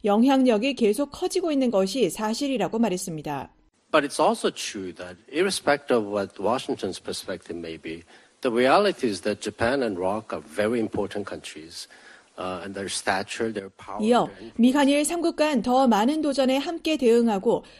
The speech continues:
Speaker 1: 더 많은 비용을 분담하는 것이 자연스러울 수밖에 없다고 말했습니다. 김 전 대표는 북한이 한국을 상대로 전쟁을 시작하기로 결정하지는 않았지만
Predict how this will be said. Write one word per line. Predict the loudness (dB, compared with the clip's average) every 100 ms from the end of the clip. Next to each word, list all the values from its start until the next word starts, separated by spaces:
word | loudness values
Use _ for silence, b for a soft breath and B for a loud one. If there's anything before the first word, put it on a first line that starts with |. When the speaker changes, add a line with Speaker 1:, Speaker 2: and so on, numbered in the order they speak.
| B
Speaker 1:
더 | 2 4
많은 | 4 2 2 2
비용을 | 2 4 4 2
분담하는 | 2 2 2 -2 -2 0
것이 | 2 0 0 0
자연스러울 | 0 0 2 2 0 0 0
수밖에 | 0 -2 0 0 0
없다고 | 2 -2 0 -2 0
말했습니다. | 0 -2 -4 -10 -6 -6 -8 -16 b b b b
김 | 2 4
전 | 6
대표는 | 4 4 4 2 0 -4 B B -4
북한이 | 2 4 4
한국을 | 2 2 2 2 0
상대로 | 0 2 4 6 6 6
전쟁을 | 4 0 2 0 0
시작하기로 | 0 -2 -2 0 4 4 4
결정하지는 | 2 0 0 0 0 0
않았지만 | 0 -2 -4 -2 -2 -2